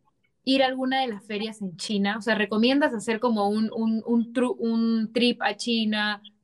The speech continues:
tipo unos veinte días aproximadamente para ver proveedores, para ver cosas? ¿Tú recomiendas eso o tranquilamente,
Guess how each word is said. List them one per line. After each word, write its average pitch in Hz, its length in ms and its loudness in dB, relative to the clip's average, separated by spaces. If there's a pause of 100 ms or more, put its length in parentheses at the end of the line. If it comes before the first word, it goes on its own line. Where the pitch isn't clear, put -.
(120)
tipo 208 240 0
unos 220 220 2
veinte 220 340 2
días 214 320 0
aproximadamente 202 720 -4
para 190 220 0
ver 196 180 0
proveedores, 202 760 0
para 196 200 -2
ver 202 160 -6
cosas? 214 260 -12
¿Tú 240 120 -2
recomiendas 247 580 -2
eso 302 260 -4
o 208 160 -2
tranquilamente, 233 920 -2